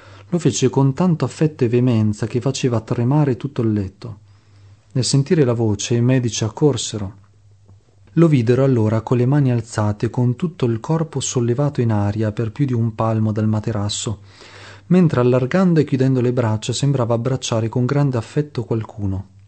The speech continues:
Continuò a ripetere queste parole, aggiungendo: "Io non sono degno, e chi sono io, Madonna mia cara, che siete venuta a visitarmi e a levarmi questi dolori?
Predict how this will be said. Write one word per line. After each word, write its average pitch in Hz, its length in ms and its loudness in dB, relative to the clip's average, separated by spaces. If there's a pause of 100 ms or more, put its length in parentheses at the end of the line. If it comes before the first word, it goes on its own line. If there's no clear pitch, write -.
(800)
Continuò 156 380 2
a 113 40 2
ripetere 123 420 0
queste 120 320 -2
parole, 110 600 0
aggiungendo: 123 760 0 (380)
"Io 160 200 4
non 151 200 6
sono 143 260 2
degno, 117 560 2
e 160 140 0
chi 165 140 -4
sono 156 320 4
io, 139 280 2
Madonna 127 480 2
mia 123 200 0
cara, 120 420 -2
che 135 120 -8
siete 147 300 -2
venuta 147 380 2
a 131 40 0
visitarmi 123 760 -2
e 123 60 -2
a 123 40 0
levarmi 120 520 0
questi 117 300 -4
dolori? 135 460 -2